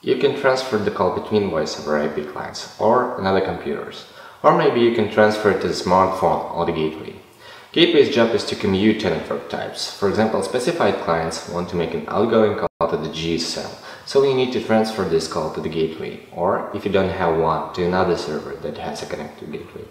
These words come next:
This is a basic of maintaining the server. On voice over I P market there is a lot of transit companies that are transferring call one to another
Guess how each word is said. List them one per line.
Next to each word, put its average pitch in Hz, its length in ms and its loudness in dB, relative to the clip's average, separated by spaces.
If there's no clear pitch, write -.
This 127 160 0
is - 140 -4
a 98 60 0
basic 95 380 2
of - 180 -4
maintaining 85 500 0
the - 80 -8
server. - 460 -8
On 101 80 -4
voice 151 220 4
over 113 180 8
I 107 40 8
P 104 120 4
market 95 320 2
there 87 140 4
is 87 120 2
a 87 60 4
lot 92 240 4
of - 160 -2
transit 82 380 -2
companies 76 440 -6
that - 220 -8
are 76 260 -6
transferring 92 500 -2
call 78 280 0
one 98 220 2
to 107 100 4
another 82 380 0